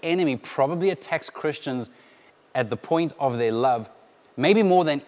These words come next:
in any other way. Maybe you think he just wants to make me dirty, or he wants to distract me or discourage me. But I think if he can just stop us from loving the people around us,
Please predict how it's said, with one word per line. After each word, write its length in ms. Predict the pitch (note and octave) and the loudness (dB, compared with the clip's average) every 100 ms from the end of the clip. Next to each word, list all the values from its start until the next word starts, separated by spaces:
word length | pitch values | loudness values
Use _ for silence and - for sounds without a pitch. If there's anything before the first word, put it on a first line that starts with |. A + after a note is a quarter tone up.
| - | -6
in 160 | C#3+ D3 - | -4 -4 -6
any 340 | G#3 A3+ A3+ | -4 0 0
other 300 | - F#3 E3+ | 0 -2 0
way. 320 | D#3+ C3+ F2+ - - _ _ _ _ _ _ _ _ _ _ _ _ _ _ | 0 0 -2 -8 -20 _ _ _ _ _ _ _ _ _ _ _ _ _ _
Maybe 160 | D#3+ F#3+ | 2 4
you 80 | F#3+ | 2
think 200 | G3 D#3+ | 2 0
he 40 | |
just 140 | E3 E3 | 0 0
wants 140 | D#3 | -2
to 80 | D3 | -2
make 160 | C#3 | -2
me 100 | C#3+ | -2
dirty, 420 | B2 G#2 C3 C3+ G#2+ | -2 0 0 0 0
or 120 | G2+ | 0
he 60 | |
wants 140 | A#2+ A#2+ | 0 -2
to 60 | B2 | -4
distract 560 | A#2+ - - C#3+ - | -4 -4 -4 -4 -4
me 120 | A#2+ | -6
or 60 | G2 | -4
discourage 420 | A2 - C3 B2 | -6 -4 -4 -4
me. 60 | F2+ | -10
But 180 | D2+ - | -14 -12
I 80 | D3 | -10
think 200 | F3+ G3+ | -4 -4
if 100 | E3+ | -2
he 100 | D3+ | -4
can 180 | - C3 | -4 -4
just 220 | G2+ - | -4 -4
stop 340 | - D#3 D3+ E3 | -4 -2 -2 -2
us 180 | D#3+ | -8
from 320 | - - G2+ F#2 | -8 -6 -6 -4
loving 680 | G#2 A#2+ B2 B2 C3 C3 A#2 - - - _ - | 0 2 2 0 -4 -6 -10 -18 -20 -20 _ -10
the 100 | G2+ | -10
people 420 | - C3 B2 B2 | -4 -4 0 0
around 300 | G#2+ A#2+ D3 | 2 0 0
us, 240 | F3+ - | -6 -12